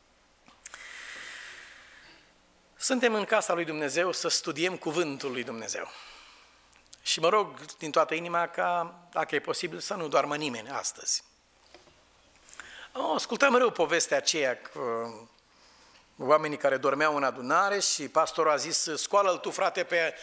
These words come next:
fratele ăla că doarme”, și fratele i-a zis, ce i-a zis? <clears throat> „Scoală-l tu că tu l-ai adormit.”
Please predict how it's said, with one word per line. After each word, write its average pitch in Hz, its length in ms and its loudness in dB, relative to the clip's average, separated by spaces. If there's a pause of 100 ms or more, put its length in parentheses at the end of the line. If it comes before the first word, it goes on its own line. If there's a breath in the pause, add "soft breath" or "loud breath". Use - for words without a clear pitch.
(280 loud breath)
fratele 185 360 4
ăla 180 160 4
că 180 160 0
doarme”, 180 480 2
și - 140 0
fratele 233 360 2
i-a 175 160 4
zis, 202 300 -4
ce 269 100 2
i-a 190 100 4
zis? 131 300 -2 (1000 loud breath)
<clears throat> 190 600 -2
„Scoală-l 220 460 4
tu 247 120 -4
că 247 120 0
tu 240 120 -2
l-ai 233 160 6
adormit.” 180 560 -4